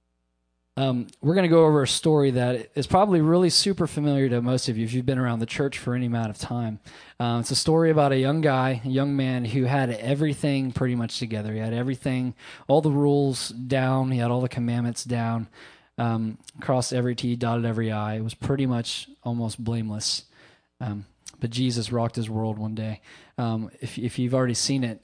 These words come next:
uh, it's the story of the rich young man or the rich young ruler.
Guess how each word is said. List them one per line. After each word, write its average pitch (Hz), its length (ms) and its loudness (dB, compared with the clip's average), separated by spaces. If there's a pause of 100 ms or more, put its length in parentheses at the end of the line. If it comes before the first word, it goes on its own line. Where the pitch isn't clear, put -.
(140)
uh, 107 280 -4
it's - 160 -10
the 120 80 -4
story 123 380 0
of 110 40 -2
the 110 100 -2
rich 113 240 -2
young 113 220 -4
man 117 220 -2
or 107 40 -4
the 107 120 -4
rich 110 240 -2
young 104 160 -4
ruler. 107 420 -2